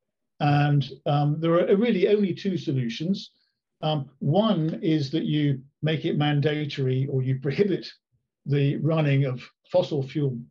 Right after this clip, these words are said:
uh, or, or carbon and pollution emitting engines in port,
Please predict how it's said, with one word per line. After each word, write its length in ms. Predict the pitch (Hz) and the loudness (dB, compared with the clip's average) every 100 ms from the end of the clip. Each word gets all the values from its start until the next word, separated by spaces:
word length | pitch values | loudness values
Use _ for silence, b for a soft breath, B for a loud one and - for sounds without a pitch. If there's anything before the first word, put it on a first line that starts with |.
| - | -6
uh, 180 | 135 135 | -2 -2
or, 260 | - 135 135 | 0 -2 0
or 220 | 135 127 | -4 -4
carbon 480 | - 170 139 135 131 b b _ - | -2 0 0 -2 -4 b b _ -2
and 220 | 139 131 | 0 0
pollution 400 | 156 175 - 139 | 0 0 0 2
emitting 480 | 139 135 147 131 120 _ _ b _ _ _ | 2 0 -2 -4 -6 _ _ b _ _ _
engines 560 | 170 147 131 120 117 - | -2 0 0 0 -4 -4
in 220 | 147 127 | -2 -2
port, 360 | 120 190 220 | 2 2 2